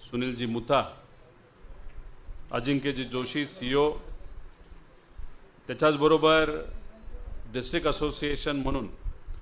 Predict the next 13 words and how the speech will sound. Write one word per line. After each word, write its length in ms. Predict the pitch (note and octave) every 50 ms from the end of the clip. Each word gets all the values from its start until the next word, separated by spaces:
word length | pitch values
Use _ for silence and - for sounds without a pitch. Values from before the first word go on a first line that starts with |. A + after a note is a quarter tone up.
| - - - - - -
महाराष्ट्र 580 | A2 A2+ A#2 C#3 E3 F3+ E3+ C#3+ - - D3+
क्रिकेट 260 | C3 C3+ C3+ D3 C3
असोसिएशनला 840 | C3+ B2+ - C#3 C3+ B2 - - C3+ B2+ B2+ B2 - C#3 C#3 C#3 C#3+ C#3
नेहमी, 380 | C3 B2 B2+ B2 C3 E3+ F3+
नेहमी 260 | E3+ D#3+ D3+ D#3 D#3
सपोर्ट 560 | C#3+ - - - - D3+ D3 - F#3 F#3 F#3 F#3
करणारी 500 | - - C#3+ C3 C3+ C3+ C3 C3+ C#3 C3
जी 140 | A#2+ C3+
आपली 560 | C#3 B2 A#2 - B2+ B2+ C3 B2+ B2+ A#2+ A#2 - - - - - - - - - - - - - - - -
असोस-, 340 | A#2 A2+ - F3 F3+ - - - _ _ - _ _ _ _ - - - -
याचे 200 | B2 B2+ B2+ C3+
सर्व 480 | - - C3 B2+ B2+ C3 C3 B2+ B2+ B2 - - - - - - - - - - - - -
पदाधिकारी, 640 | B2 B2 B2+ C#3 C3+ C#3+ C#3 D3 D3 D3 D#3 D#3+ D#3+